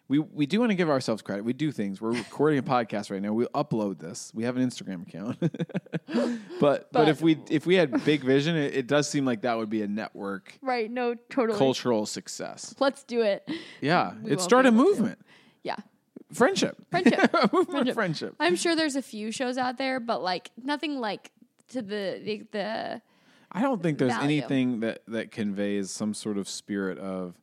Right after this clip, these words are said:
Speaker 1: whatever is going on in The Bachelor, which I don't even know if that's a good paradigm. Like,
Speaker 2: Right.
Speaker 1: speed dating for friendship, but, like, I don't know, some, some sort of reality show that shows,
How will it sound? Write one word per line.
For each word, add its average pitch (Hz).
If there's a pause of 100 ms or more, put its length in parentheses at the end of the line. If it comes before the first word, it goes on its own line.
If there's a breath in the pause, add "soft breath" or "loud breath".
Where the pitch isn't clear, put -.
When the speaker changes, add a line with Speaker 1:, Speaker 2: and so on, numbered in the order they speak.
(320 soft breath)
Speaker 1:
whatever 139
is 110
going 107
on 101
in 101
The 92
Bachelor, 101
which 92
I -
don't 107
even 92
know 87
if 85
that's 90
a -
good 87
paradigm. 80
Like, 92 (260 soft breath)
Speaker 2:
Right. -
Speaker 1:
speed 120
dating 110
for 98
friendship, 107
but, 98
like, 101 (1300)
I 107
don't 135
know, 123
some, 117
some 139
sort 135
of 110
reality 104
show 104
that 98
shows, 110